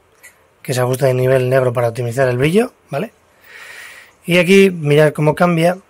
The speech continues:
si lo dejamos en normal, tiene más luz, ¿vale? Entonces, para las zonas oscuras vas a ver más, pero, eh, no sé, pierde, es un, como hace un poco la trampa. Y si lo dejas en bajo, se ve también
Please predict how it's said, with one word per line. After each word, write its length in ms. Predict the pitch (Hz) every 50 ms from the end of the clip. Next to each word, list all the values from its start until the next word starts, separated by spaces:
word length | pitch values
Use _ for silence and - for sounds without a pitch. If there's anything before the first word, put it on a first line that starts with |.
| _
si 120 | - - 147
lo 60 | 127
dejamos 300 | 117 117 147 143 131 120
en 100 | 131 139
normal, 460 | 160 151 156 165 160 170 170 165 - _ _ _ _ - - _ _ _ _ _ _ _ _ _ _ _ _
tiene 220 | - - 147 139 123
más 280 | 120 120 123 123 117
luz, 400 | 123 135 156 170 170 180 - - -
¿vale? 260 | - 117 113 113 139
Entonces, 400 | 143 127 123 131 127 120 - - - _ _ _ - - _ _ _
para 140 | - 139 127
las 120 | 127 123
zonas 260 | - 160 151 147 127 139
oscuras 640 | 139 - - 175 165 156 135 117 107 - - - _ _ _ _ - - - _ _ _ - - - _ _
vas 160 | - 151 147
a 40 | 160
ver 120 | 156 151 147
más, 180 | 156 151 139
pero, 280 | - - 117 110 110 107 - _ _ _ - - 110 - _ _ _ _ _ _ _ _ _ -
eh, 240 | 170 151 147 139 135
no 100 | 131 117
sé, 120 | 104 107 - _ _ _ - -
pierde, 440 | - 143 139 131 131 131 131 131 131
es 100 | 123 -
un, 80 | 131
como 300 | 117 123 127 131 131 127
hace 100 | 123 127
un 60 | 135 127
poco 160 | 135 131 139
la 80 | 135
trampa. 380 | 131 147 151 143 131 147 147 - _ _ _ - - - - - - - - - - _ _ -
Y 40 |
si 100 | 131 135
lo 80 | 143 143
dejas 180 | 151 147 160 147
en 100 | 147 143
bajo, 320 | 147 147 - 160 156 160
se 140 | 147 - 147
ve 180 | 131 131 127 127 _ _ _ _ _
también 400 | - 127 117 120 113 104 95 -